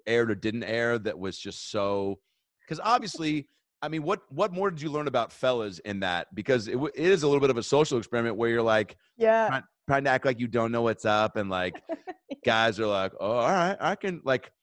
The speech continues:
Speaker 1: were you surprised how many guys were eager at the opportunity to kinda, like, impress you or maybe straight up just take advantage?
Speaker 2: Yeah, I mean,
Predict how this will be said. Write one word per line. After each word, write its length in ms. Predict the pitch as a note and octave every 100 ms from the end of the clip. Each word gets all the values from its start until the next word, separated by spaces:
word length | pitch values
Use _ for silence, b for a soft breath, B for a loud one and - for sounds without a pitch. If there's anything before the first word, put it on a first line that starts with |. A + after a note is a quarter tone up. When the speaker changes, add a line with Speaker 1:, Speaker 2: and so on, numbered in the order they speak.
| _ _ -
Speaker 1:
were 80 |
you 100 | C#3+
surprised 420 | C#3+ G#2+ D3 C#3 A#2+
how 180 | A#2+ C3
many 160 | C3
guys 420 | A#2 A2+ A#2+ A#2
were 340 | G2+ A2 G#2+ G2 _ _ _ _ _ -
eager 280 | B2+ A#2+ B2
at 80 |
the 100 | A#2 A2
opportunity 500 | G#2+ - A2+ A2 A2
to 80 |
kinda, 280 | - G#2 G2
like, 280 | G2 F#2+ F#2 _ _ _ _ _ _
impress 520 | C#3 C3 D#3+ E3+ -
you 380 | F#3 F3+ F3+ F3 -
or 240 | C3 C3
maybe 520 | B2 B2+ B2 A#2+ A#2 - _ -
straight 240 | - A#2+
up 80 | G2
just 140 | G#2
take 140 | A#2+ G2+
advantage? 540 | F#2+ G2 C3+ D#3 C#3 - _ _ _ _ _ _ _ _ _ _ _ _
Speaker 2:
Yeah, 840 | B3+ B3 C#4 D4+ D4+ C4+ G#3+ F#3+ -
I 60 |
mean, 380 | D4 D#4 D4+ C#4+